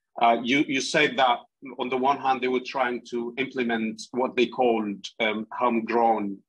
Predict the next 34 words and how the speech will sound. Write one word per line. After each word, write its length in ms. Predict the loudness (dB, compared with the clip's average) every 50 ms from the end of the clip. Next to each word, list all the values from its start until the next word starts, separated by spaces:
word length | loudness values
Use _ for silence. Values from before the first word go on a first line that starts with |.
| _ -2
policy, 520 | 0 0 0 0 -2 -4 -4 -6 -6 -6 -6
as 140 | -6 -6 -4
absurd 640 | -4 -6 -6 -8 -6 -2 2 2 4 4 4 2
as 140 | 2 0 2 0
that 180 | -2 -2 0
is. 280 | 0 0 0 -2 -4 -8 _ _ _ -20 -20 _ _ _ -6 -2
Uh, 60 | 0
but 140 | 2 4 4
also 320 | 6 4 4 4 4 2
you, 340 | 4 4 2 2 2 0 0
you 100 | 0 0
mentioned 520 | 2 2 0 0 0 -2 -2 -4 -6 -10 -14 _ -4
that, 160 | -4 -4 -4 -2 0
that 140 | 0 0 0 0 -4
there 100 | -4 -4
was 140 | -4 -4 -6
an 80 | -6 -6
attempt 480 | -6 -4 -4 -2 0 0 0 0 -2 -2 -2
to 180 | 0 0 2
liberalize, 840 | 2 0 0 0 0 0 2 2 2 2 2 2 -2 -6 -12 -18 -12 -6 -4
uh, 180 | -4 -4 -4 -2 0
and, 500 | 0 0 0 -2 -4 -6 -8 -10 -12 -12 -6 -2
uh, 180 | 0 0 0 0 -4 _ -10 -4
to, 480 | 0 2 2 2 2 -2 -4 -6 -8 -12 _ _ _ _ _ -6 -4 0
I 80 | 0 0
think 240 | 2 0 0 2 2
that 160 | 0 2 2
is 100 | 0 0
a 60 | 0
policy 760 | 0 0 0 2 2 0 0 0 0 0 2 0 0 -2 -6 -2
that 160 | 2 2 2 4
Abiy 680 | 4 2 2 2 2 0 0 0 0 -2 -4 -6 -10 _ _ -4
has 140 | -4 -4 -2
allegedly, 800 | -4 -4 0 0 0 0 -2 -4 -6 -2 -2 -2 -2 -4 -6